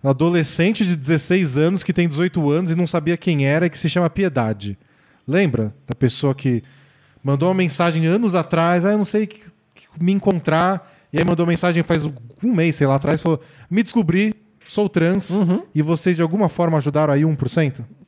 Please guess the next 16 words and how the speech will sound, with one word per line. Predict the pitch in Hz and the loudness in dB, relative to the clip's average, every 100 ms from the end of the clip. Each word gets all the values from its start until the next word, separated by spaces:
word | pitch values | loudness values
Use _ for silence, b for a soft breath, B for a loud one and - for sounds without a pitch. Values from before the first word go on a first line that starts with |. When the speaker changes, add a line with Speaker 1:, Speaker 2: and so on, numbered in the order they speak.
| _ | _
Speaker 1:
Mandou | 131 147 151 147 | -2 0 2 2
mais | 151 151 | 2 2
detalhes | 135 151 135 120 117 110 | 2 0 2 0 0 -2
aí | 117 113 | -2 -2
da, | 107 104 104 113 | -4 -8 -8 -4
Speaker 2:
Legal. | 156 143 143 262 135 - - _ - | 0 2 4 2 0 -4 -18 _ -6
Speaker 1:
da | 123 | -2
história. | 113 - 120 101 98 | -2 2 0 0 -4
Speaker 2:
Bora. | 117 143 107 - B B B B | -2 0 0 -6 B B B B
Speaker 1:
"Olá, | 196 196 262 | -2 0 -2
Kenan | 262 226 220 214 | -2 -2 0 0
e | 196 | -2
Kel | - 175 175 | -2 0 0
da | |
Podosfera | 165 170 156 - 160 156 | 0 0 -2 -2 -2 0
Basquetebolística. | 147 - 156 143 120 107 - - | -2 -2 0 0 0 -2 -8 -14